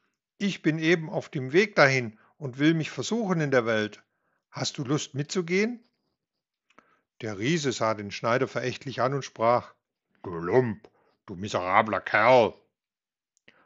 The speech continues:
"Was glaubst denn du?", antwortete das Schneiderlein, knöpfte seinen Rock auf und zeigte dem Riesen den Gürtel. "Da kannst du lesen, was ich für ein Mann bin." Und der Riese las: "Sieben auf einen Streich."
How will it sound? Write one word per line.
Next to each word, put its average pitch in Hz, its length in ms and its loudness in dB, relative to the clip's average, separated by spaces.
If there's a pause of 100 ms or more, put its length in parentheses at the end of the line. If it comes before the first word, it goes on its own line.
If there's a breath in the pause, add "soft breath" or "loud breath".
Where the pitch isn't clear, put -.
"Was - 240 0
glaubst 208 320 4
denn 147 120 2
du?", 240 460 0
antwortete 139 480 0
das 117 100 -4
Schneiderlein, 104 640 -2 (360)
knöpfte 190 420 0
seinen 117 280 2
Rock 160 260 0
auf 143 260 2
und 123 160 -8
zeigte 143 320 0
dem 117 220 -2
Riesen 127 320 -8
den 147 160 -6
Gürtel. 120 340 -4 (640 soft breath)
"Da 254 260 4
kannst - 300 2
du 190 40 0
lesen, 214 360 0
was 180 180 4
ich 160 100 0
für 156 140 0
ein 139 160 2
Mann 135 240 2
bin." 113 260 -2 (760)
Und 107 180 -14
der 107 160 -8
Riese 117 300 -2
las: 110 460 0 (440)
"Sieben 90 720 -12
auf 82 420 -16
einen 101 520 -6
Streich." 90 800 -10